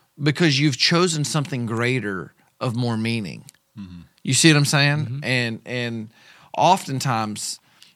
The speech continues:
Speaker 1: I feel like the sin crouching at the door is, no, man, disregard the, the weightiness and the beauty and the meaning of having purpose according to God's plan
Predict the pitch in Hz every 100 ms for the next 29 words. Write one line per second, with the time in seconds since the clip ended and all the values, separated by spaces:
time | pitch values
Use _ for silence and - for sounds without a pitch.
0 | - 143 165 160 127 104 117 - 135 123
1 | 139 117 - 113 110 - 104 127 131 131
2 | 113 85 113 110 - 175 151 123 123 127
3 | 127 _ _ _ _ _ _ _ _ -
4 | 180 226 185 143 139 143 120 101 - _
5 | _ _ _ _ - - 113 113 113 113
6 | 104 123 143 165 135 107 101 87 - -
7 | - _ _ _ _ 120 113 110 107 123
8 | 147 165 131 107 104 107 113 135 123 104
9 | 107 117 101 90 - - 143 143 117 101
10 | 95 - 120 107 98 110 107 107 _ -
11 | 110 120 139 151